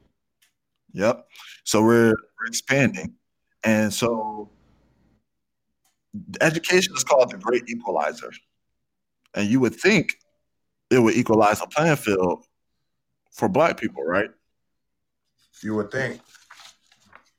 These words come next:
Speaker 2: So,
Speaker 1: So,
Speaker 2: go
Speaker 1: yeah, you
Speaker 2: ahead.
Speaker 1: go ahead. Oh, go ahead.
Speaker 2: So, you know, there was a time period,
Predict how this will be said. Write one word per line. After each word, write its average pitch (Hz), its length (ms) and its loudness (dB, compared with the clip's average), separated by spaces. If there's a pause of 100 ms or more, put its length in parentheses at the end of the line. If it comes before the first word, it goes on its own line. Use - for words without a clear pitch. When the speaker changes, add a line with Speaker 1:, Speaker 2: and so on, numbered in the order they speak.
(120)
Speaker 2:
So, - 260 -6
Speaker 1:
So, 123 320 0 (540)
Speaker 2:
go 120 100 -2
Speaker 1:
yeah, 120 40 4
you 127 80 4
Speaker 2:
ahead. 139 160 4
Speaker 1:
go 131 80 2
ahead. - 160 -6 (220)
Oh, 143 100 2
go 135 60 0
ahead. 156 240 0 (320)
Speaker 2:
So, 139 460 2 (640)
you 151 80 -2
know, 139 120 2
there 147 140 0
was 147 140 -4
a 143 80 -6
time 139 340 2
period, 139 440 2